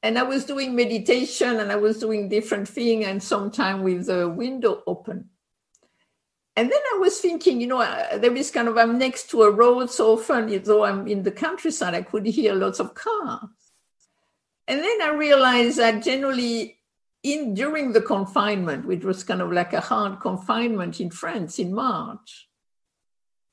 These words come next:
all the people who were going in cars actually had really important job. Either they were nurses, either they, I mean, they were going to do something beneficial.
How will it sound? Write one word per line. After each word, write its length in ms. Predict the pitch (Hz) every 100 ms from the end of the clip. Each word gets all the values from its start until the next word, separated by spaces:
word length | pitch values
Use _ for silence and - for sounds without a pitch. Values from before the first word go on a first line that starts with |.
| _ -
all 360 | 294 349 392
the 140 | 320 302
people 400 | 330 226 330 233
who 120 | 226
were 260 | 220 220 202
going 400 | 185 220 208 202
in 180 | 196
cars 720 | 190 - 427 202 208 - 165 _ _ -
actually 580 | 285 - - 240 208 -
had 200 | 180 175
really 680 | 196 226 226 208 196 185 196
important 600 | 190 185 180 - 185 190
job. 480 | 208 403 - - _ _ _ _ _ _
Either 380 | 196 214 202 214
they 160 | 190 196
were 400 | 185 180 175 -
nurses, 1200 | 165 214 285 302 294 - 285 269 269 262 269 -
either 420 | 214 214 190 202 190
they, 180 | 190
I 100 | -
mean, 200 | 214 226
they 140 | 196 226
were 180 | 233 190
going 380 | 185 208 202
to 100 | 196
do 160 | 175 185
something 640 | 196 202 190 180 165 160 - _ -
beneficial. 720 | 220 208 381 - 294 -